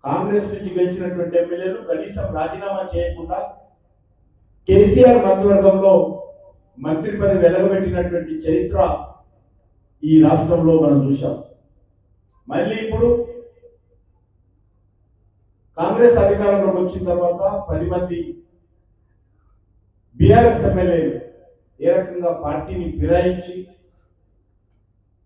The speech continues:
కాంగ్రెస్ పార్టీలో చేరారో మనం చూసాం. కాబట్టి రెండు పార్టీలు కూడా ప్రజల వంచనకు గురి చేస్తున్నటువంటి పార్టీలు.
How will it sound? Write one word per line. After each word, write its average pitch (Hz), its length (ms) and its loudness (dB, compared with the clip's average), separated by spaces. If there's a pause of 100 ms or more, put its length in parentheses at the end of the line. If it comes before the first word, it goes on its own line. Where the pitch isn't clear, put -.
(580)
కాంగ్రెస్ 170 420 -4
పార్టీలో 156 400 -4
చేరారో 156 400 -2
మనం 131 280 -8
చూసాం. - 220 -18 (1500)
కాబట్టి 196 280 -6
రెండు 226 540 2
పార్టీలు 220 500 0
కూడా 190 440 0 (2250)
ప్రజల 214 340 2
వంచనకు 220 760 2
గురి 196 220 -4
చేస్తున్నటువంటి 180 640 -6
పార్టీలు. 156 480 -14